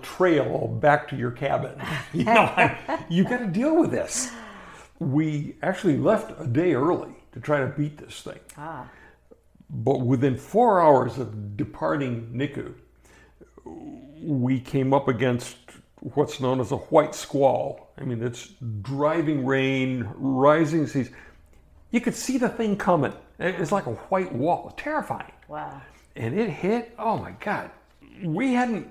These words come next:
Speaker 1: really done storm at sea before. You know, <laughs> we, we'd had some rough seas, but this is another order of magnitude beyond anything we'd experienced. I went to Rob and I said, "Hey, do we need to be worried? I mean, the, these,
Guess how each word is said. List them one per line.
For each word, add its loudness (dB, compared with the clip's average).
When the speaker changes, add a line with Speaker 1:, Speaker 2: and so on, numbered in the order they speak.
Speaker 1:
really 2
done 2
storm 2
at -6
sea -2
before. -10
You -10
know, -2
<laughs> 4
we, 0
we'd 2
had -2
some 0
rough 2
seas, -12
but -8
this -4
is -12
another -2
order 4
of -4
magnitude -2
beyond -4
anything -2
we'd 4
experienced. -6
I 4
went 2
to 2
Rob 0
and -8
I -8
said, -4
"Hey, 6
do 2
we 0
need -2
to -2
be 4
worried? 6
I -2
mean, 4
the, 0
these, -8